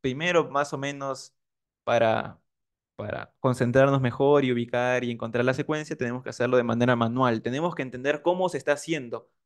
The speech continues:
cómo es el trabajo repetitivo que queremos nosotros resolver. Y poco a poco identificamos qué cosas podemos automatizar gracias a los bucles, condicionales, etcétera. ¿Sí? Matrices, arrays, eh, listas iterables, listas, eh, anidadas, etcétera.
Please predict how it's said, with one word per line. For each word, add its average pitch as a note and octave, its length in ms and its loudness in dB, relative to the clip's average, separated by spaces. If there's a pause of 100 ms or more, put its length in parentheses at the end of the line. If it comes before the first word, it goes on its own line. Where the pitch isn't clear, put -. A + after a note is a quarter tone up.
(140)
cómo F3+ 200 2
es F3 80 -2
el D3 80 -2
trabajo C#3 300 4
repetitivo C#3 560 0
que C3 100 -2
queremos C3 340 -4
nosotros C3+ 340 -6
resolver. B2+ 640 0 (380)
Y C3+ 120 -8
poco F3+ 240 4
a D3+ 80 2
poco E3+ 380 2
identificamos C#3 800 -2
qué E3+ 120 -6
cosas F#3 300 -2
podemos C#3+ 380 -2
automatizar C#3 720 0
gracias C3+ 260 -2
a C3 60 -8
los A#2+ 200 -8
bucles, C#3+ 440 -2
condicionales, B2 960 -6
etcétera. - 400 -18 (340)
¿Sí? - 340 -4 (320)
Matrices, B2 600 2
arrays, A#2 760 2
eh, D2 420 -10 (120)
listas A#2+ 380 -4
iterables, A#2+ 720 0
listas, A#2 480 -4
eh, - 480 -8
anidadas, A#2 560 0
etcétera. B2 520 0